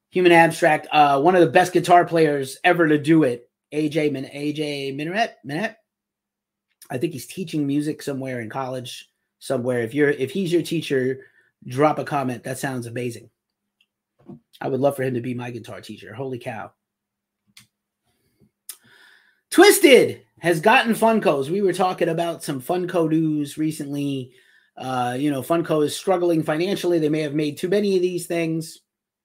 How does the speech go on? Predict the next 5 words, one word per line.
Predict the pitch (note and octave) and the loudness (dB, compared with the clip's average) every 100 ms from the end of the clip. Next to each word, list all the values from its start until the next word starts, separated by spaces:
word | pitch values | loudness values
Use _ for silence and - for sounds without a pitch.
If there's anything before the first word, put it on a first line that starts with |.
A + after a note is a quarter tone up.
| _ | _
leveraged | C#3+ E3+ E3+ D#3 - | 2 2 2 -2 -6
too | F#3+ | -2
many | E3+ E3+ E3 D#3+ D#3+ A#2 _ _ - | 0 0 0 0 -2 -8 _ _ -10
I | D3 | -8
Ps. | D3 F3 E3+ E3 D#3+ D3 - | -6 -6 -6 -4 -6 -8 -18